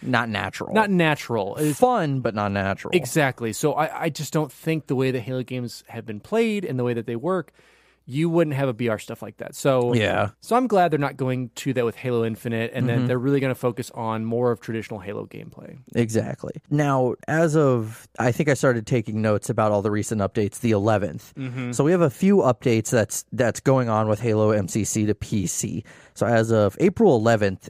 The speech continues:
Speaker 1: it was the number one wishlisted game on Steam.
Speaker 2: Nice.
Speaker 1: Like, that's absolutely crazy. As of the twelfth, we found out that M C C will be receiving skill-based matchmaking and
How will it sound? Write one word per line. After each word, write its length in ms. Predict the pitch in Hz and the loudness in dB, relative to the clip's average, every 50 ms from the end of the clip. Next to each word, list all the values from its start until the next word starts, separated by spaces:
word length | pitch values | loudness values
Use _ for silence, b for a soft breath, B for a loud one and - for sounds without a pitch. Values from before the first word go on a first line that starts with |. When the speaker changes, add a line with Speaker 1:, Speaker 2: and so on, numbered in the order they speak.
| - | -4
Speaker 1:
it 220 | - 113 113 117 80 | -2 0 0 0 2
was 540 | 113 117 117 113 107 107 104 104 101 - - | 2 4 4 4 4 4 2 2 -2 -6 -6
the 180 | 107 110 113 104 | -2 -2 0 0
number 260 | 110 123 131 147 143 | 2 2 2 2 2
one 460 | 127 127 127 120 113 113 113 117 107 | 4 4 4 2 2 0 -2 0 2
wishlisted 800 | 113 120 110 - 135 123 117 123 117 - - - 120 110 113 - | 2 2 0 0 0 2 2 2 0 0 -2 -2 -2 -2 -2 0
game 340 | - 110 110 107 104 101 - | 0 0 2 2 0 -2 -2
on 200 | - 110 107 101 | -2 -2 -2 -2
Steam. 720 | - - - - - - - 120 107 101 92 101 117 120 - | -2 -4 -4 -4 -4 -2 -2 -2 0 0 -2 -4 -6 -8 -10
Speaker 2:
Nice. 420 | 104 95 92 95 110 143 - - | -10 -10 -10 -10 -10 -10 -6 -6
Speaker 1:
Like, 80 | 123 - | -2 0
that's 280 | 131 151 - - - _ _ _ _ - - - | 0 0 -2 -4 -10 _ _ _ _ -12 -4 -2
absolutely 520 | 123 127 127 123 - - 117 110 104 101 | 0 2 0 0 0 -2 0 0 0 0
crazy. 480 | 98 - 101 95 - - - - - - b b b | -2 -2 -4 -6 -6 -6 -10 -10 -12 -12 b b b
As 180 | - 123 147 151 | 2 2 4 4
of 80 | 175 | 4
the 80 | 160 151 | 2 2
twelfth, 380 | - - 202 190 156 135 - 151 | 2 2 4 4 4 4 4 2
we 60 | 131 | 0
found 240 | - 147 131 127 131 | 2 2 2 4 4
out 100 | 120 - | 2 2
that 140 | 113 104 - | 2 0 2
M 140 | - 135 139 | 0 0 0
C 160 | - - 139 | 2 0 0
C 280 | 123 - - 147 131 123 | 0 2 2 2 4 4
will 120 | 117 117 113 | 4 2 2
be 140 | 120 120 | 4 2
receiving 460 | 117 117 107 - - 127 110 113 104 101 | 2 2 0 0 0 0 0 0 -2 -2
skill-based 720 | - - - - 175 180 190 175 139 160 147 135 123 - | -4 -6 -2 0 2 2 2 2 2 0 0 0 0 -2
matchmaking 800 | 127 113 113 117 131 135 - - 139 131 135 - 143 135 131 127 | 0 0 2 2 2 2 0 0 0 0 0 0 0 -2 -2 0
and 320 | - 113 113 113 123 131 | 0 0 0 0 0 -2